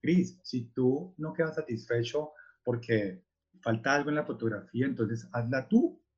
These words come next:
Y dije, "Pues sí". Una amiga de Argentina, Ángela Moreno, me dijo, yo, eh, me, me, me, me decía, "Me encanta lo que haces en estilismo y producción de moda, pero estás produciendo cosas, una, una berraquera".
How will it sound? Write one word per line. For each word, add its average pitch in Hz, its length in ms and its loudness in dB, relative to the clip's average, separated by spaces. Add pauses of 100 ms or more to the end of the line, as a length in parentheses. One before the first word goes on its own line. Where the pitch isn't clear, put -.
(240)
Y 110 720 2
dije, 110 180 -4
"Pues 113 220 0
sí". 180 300 2
Una 123 120 4
amiga 139 340 4
de 139 60 4
Argentina, 113 720 2 (500)
Ángela 120 280 4
Moreno, 107 300 2
me 120 120 2
dijo, 110 520 2 (400)
yo, 123 200 2 (180)
eh, 117 200 2
me, 120 160 6 (140)
me, 123 180 4
me, 131 160 4
me 123 200 4
decía, 131 160 4
"Me 135 120 4
encanta 135 320 2
lo 180 100 6
que 147 80 2
haces 143 180 -2
en 160 80 -6
estilismo 123 340 0
y 127 40 -2
producción 123 340 -4
de 117 60 0
moda, 143 300 0 (460)
pero 113 540 4 (760)
estás 113 220 0
produciendo 123 500 6
cosas, 139 300 -2
una, 139 380 0 (240)
una 135 160 2
berraquera". 127 720 0